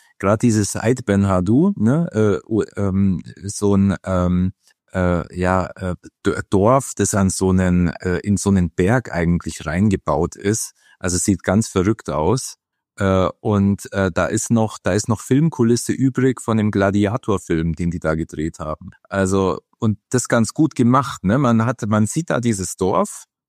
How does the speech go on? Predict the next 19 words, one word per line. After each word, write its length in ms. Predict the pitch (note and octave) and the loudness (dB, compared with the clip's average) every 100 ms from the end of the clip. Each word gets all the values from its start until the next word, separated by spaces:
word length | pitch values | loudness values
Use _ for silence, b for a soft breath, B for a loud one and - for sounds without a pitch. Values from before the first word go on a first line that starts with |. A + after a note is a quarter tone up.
| _ | _
das 240 | - A2+ A2+ | -4 -2 -2
ist 140 | A2+ | -2
alles 320 | G2+ A#2 A2 - | 0 2 0 -2
eins 380 | F2 G2 D#3+ | -2 0 0
irgendwie. 540 | E3 E3+ E3+ E3 F#3 G#3 b b b - | -2 0 0 0 -4 -6 b b b -2
Und 160 | A#2 | 0
dann 160 | A#2 C3 | 2 0
hat 180 | C3+ - | -2 0
man 180 | B2 | 0
rechts 540 | A2+ A#2 E3 - - - | 2 0 -2 -6 -14 -4
so 120 | A#2+ | 0
ein 100 | A2+ | 0
Tor, 460 | - C3+ B2 A2 A#2 | 2 2 4 2 2
wo 80 | G#2+ | 2
man 140 | G#2 | 0
sich 180 | G2 F#2 | -2 -2
denkt, 340 | G#2 G#2 - | 0 0 -2
Moment, 480 | F#2+ G2 G2 G#2+ - | -2 0 2 0 -2
also 420 | F#2 F2 F2+ E2 | -4 -2 -2 -4